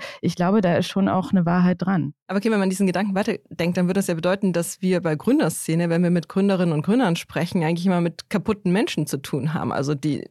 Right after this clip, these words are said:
Speaker 2: mit erfolgreichen Gründern, die das eben nur machen und den Preis dafür zahlen, dass sie sich da runterarbeiten.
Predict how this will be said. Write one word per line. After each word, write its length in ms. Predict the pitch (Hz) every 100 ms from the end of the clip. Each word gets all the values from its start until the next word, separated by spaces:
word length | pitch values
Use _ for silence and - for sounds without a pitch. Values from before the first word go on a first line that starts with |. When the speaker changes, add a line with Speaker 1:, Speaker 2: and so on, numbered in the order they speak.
| -
Speaker 2:
mit 240 | 170 175
erfolgreichen 480 | 165 214 202 185 160
Gründern, 520 | 156 143 160 196 156
die 180 | 165 156
das 180 | 156 -
eben 220 | 151 180
nur 300 | 170 175 175
machen 460 | 143 160 202 180 175 - - - - -
und 140 | 180
den 80 | 180
Preis 220 | 185 185
dafür 200 | 202 214
zahlen, 460 | - 175 160 180 175
dass 200 | 175 -
sie 120 | 170
sich 260 | 156 175 -
da 160 | 156
runterarbeiten. 1160 | 160 277 277 190 - 147 151 139 131 - 185